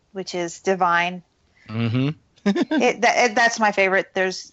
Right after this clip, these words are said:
Speaker 1: some melon liqueur, some other juices, a little bit of Sprite, and some Curacao. Now, depending on your barkeep, it can be anywhere from a bright green with shades of yellow to bright blue.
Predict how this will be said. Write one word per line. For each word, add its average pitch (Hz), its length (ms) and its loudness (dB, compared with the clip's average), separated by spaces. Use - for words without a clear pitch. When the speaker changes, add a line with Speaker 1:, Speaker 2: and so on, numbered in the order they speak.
Speaker 1:
some 208 320 -2
melon 233 340 2
liqueur, 226 560 0
some 196 180 -8
other 214 220 -2
juices, 202 480 -6
a 185 140 -16
little 440 180 -4
bit 311 160 0
of 269 60 -8
Sprite, 208 640 0
and 202 140 -8
some 208 140 -4
Curacao. 185 600 0
Now, 208 160 -2
depending 330 680 -4
on 262 520 0
your 226 200 0
barkeep, 175 540 -2
it 202 160 -2
can 214 240 -4
be 220 320 -2
anywhere 262 520 2
from 185 600 0
a 175 180 -4
bright 220 680 0
green 233 580 2
with 180 160 -4
shades 262 440 0
of 202 120 0
yellow 214 520 4
to 175 600 -6
bright 190 240 0
blue. 190 200 -4